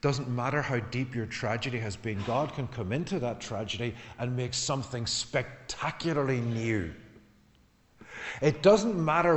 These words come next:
what you've done. It doesn't matter how naughty you've been. God can reach into your life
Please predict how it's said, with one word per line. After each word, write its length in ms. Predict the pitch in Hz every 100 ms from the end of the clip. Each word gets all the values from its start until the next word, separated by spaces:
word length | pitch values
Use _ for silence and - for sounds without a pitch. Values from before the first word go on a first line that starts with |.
| 127
what 300 | 127 147 143
you've 260 | 196 165 -
done. 260 | 156 117 80 - - - - - - -
It 200 | 143 147
doesn't 360 | 208 214 185 175
matter 280 | 165 165 151
how 220 | 147 139
naughty 800 | 131 127 113 143 175 170 98 -
you've 320 | 135 165 160 -
been. 480 | 160 131 98 - - - - - - - _ _ _ _ _ _ _ _ - - - - - - - - - - _ _
God 280 | - 143 160
can 120 | 156
reach 220 | 131 127 135
into 300 | 143 143 143
your 100 | 131
life 540 | 110 98 98 -